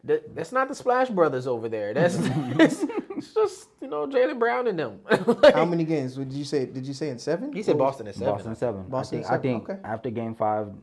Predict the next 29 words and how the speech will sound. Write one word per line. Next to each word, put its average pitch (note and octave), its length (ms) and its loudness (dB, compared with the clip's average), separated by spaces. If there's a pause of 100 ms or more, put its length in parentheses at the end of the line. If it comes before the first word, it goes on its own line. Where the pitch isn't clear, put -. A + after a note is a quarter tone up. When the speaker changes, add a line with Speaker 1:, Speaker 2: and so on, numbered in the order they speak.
Speaker 3:
the G2+ 100 -10
momentum G2+ 520 -10
will F#2+ 140 -12
shift. - 240 -20 (400)
Speaker 2:
Okay. - 220 -10
Speaker 3:
That's - 120 -12
what F#2+ 80 -12
I F#2 80 -12
got. F#2+ 320 -14
I, - 40 -14
I C4 260 -14
Speaker 2:
Yeah. G#3+ 80 -14
Speaker 3:
think G2+ 160 -14
the G#2 80 -10
two A2+ 240 -10
J's G#2 400 -6
will F#2+ 320 -12 (120)
finally G2 220 -12
wake F#2+ 260 -14
up, B2+ 380 -12
turn F#2+ 140 -14
it F#2 120 -16
on, G2+ 280 -10
and F2+ 100 -16
then F#2 240 -14
we'll G2 140 -12
see G#2+ 140 -12
Jason G2 340 -12
Tatum F#2 420 -14